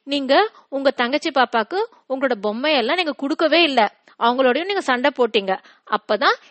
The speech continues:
இந்த கருப்பு புள்ளிகள்லாம் வந்துச்சு" அப்படின்னு சொன்னாங்களா அந்த தேவதை. இத கேட்டதும் அந்த குட்டி பசங்களுக்கு ஒரே சோகமாயிடுச்சாம்.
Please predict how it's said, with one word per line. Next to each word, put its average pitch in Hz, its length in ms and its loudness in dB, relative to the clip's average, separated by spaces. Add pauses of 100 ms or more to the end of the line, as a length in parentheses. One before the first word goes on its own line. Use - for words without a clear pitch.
இந்த 427 200 0
கருப்பு 269 440 2
புள்ளிகள்லாம் 254 480 0
வந்துச்சு" 302 520 -4 (240)
அப்படின்னு 196 320 -6 (120)
சொன்னாங்களா 185 380 -8
அந்த 302 220 0
தேவதை. 196 460 -2 (500)
இத 208 200 -6
கேட்டதும் 196 440 -4
அந்த 359 120 -4
குட்டி 247 280 -6 (100)
பசங்களுக்கு 220 340 -8
ஒரே 214 160 -4 (160)
சோகமாயிடுச்சாம். 214 920 -2